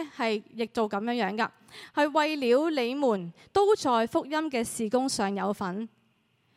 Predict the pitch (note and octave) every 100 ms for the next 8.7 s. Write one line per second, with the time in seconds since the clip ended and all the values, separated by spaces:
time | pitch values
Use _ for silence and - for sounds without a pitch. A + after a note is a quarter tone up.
0 | _ _ _ _ - D#4 D#4+ C#4 D#4+ F4+
1 | D#4 B3+ B3 A3+ A#3 B3+ F4 E4+ B3 G#3+
2 | - - - - A#3+ A3+ G#3+ G3+ G#3 B3+
3 | D4+ C#4 C#4+ C#4+ - G#3 G#3 A#3+ A#3+ G#3
4 | F#3+ F#3+ F3 F#3 - F#3 G3 _ _ _
5 | _ _ _ - C4+ C#4 C4+ B3+ D4+ C4
6 | E4+ F#4 C4+ - A3+ G#3+ B3 A#3+ A#3+ A3+
7 | F#4 C#4 - G3+ G3 F#3+ B3 A3+ G#3+ B3
8 | A#3+ A3+ A3+ G#3+ - -